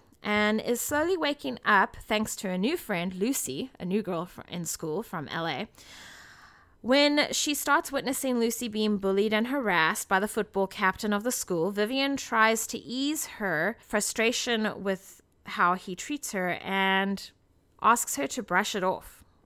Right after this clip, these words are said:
and lay low so that he doesn't bother her. Lucy pushes back, pointing out that that behavior is the sign of something deeper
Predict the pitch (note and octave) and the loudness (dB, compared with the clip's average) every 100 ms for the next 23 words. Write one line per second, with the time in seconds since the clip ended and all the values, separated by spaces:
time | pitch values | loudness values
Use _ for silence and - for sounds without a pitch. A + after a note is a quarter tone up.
0 | - F3+ F#3 F3+ F3 G3+ F3 D#3 C#3 - | -12 -4 0 0 2 2 2 0 -2 -6
1 | - _ - - F#3 F#3 F3 F#3 F3+ F#3 | -18 _ -18 -10 -4 -2 -2 -2 -2 -2
2 | F3+ D#3 D3+ E3+ D#2+ - - - - - | -2 -2 -4 -8 -12 -16 -18 -20 -20 -20
3 | - - - - C4 F#4 F#4 E4+ D#4 C#4+ | -20 -20 -14 0 4 4 2 0 -2 -2
4 | - B3 G#3 A#3 - C4+ C4 B3+ A3+ A3 | 6 8 8 4 0 0 2 4 4 4
5 | G#3 A#3+ C#4 B3 A#3+ A#3+ A#3+ A3+ G#3+ - | 2 2 2 -2 0 2 0 0 -2 -4
6 | G#3 A3+ A#3 G#3 - C#4 B3+ A3+ F3+ - | 0 4 4 2 0 0 0 -2 -2 0
7 | G#3+ B3 F3 - | 0 0 -4 -8